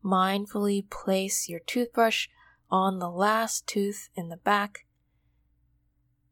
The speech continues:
and go about the same way, taking one to three seconds, brushing each tooth individually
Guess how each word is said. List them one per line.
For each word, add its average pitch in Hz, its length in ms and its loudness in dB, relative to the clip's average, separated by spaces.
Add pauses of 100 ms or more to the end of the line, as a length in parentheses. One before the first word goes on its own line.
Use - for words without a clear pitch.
(280)
and 196 280 0
go 240 320 6
about 185 380 2
the 185 80 -4
same 170 380 -2
way, 147 340 -14 (760)
taking 190 500 -4
one 233 460 -2
to 180 160 -6 (100)
three 240 320 -6
seconds, 185 720 -4 (960)
brushing 240 640 0 (160)
each - 560 -4
tooth - 480 -4 (1900)
individually 226 960 -2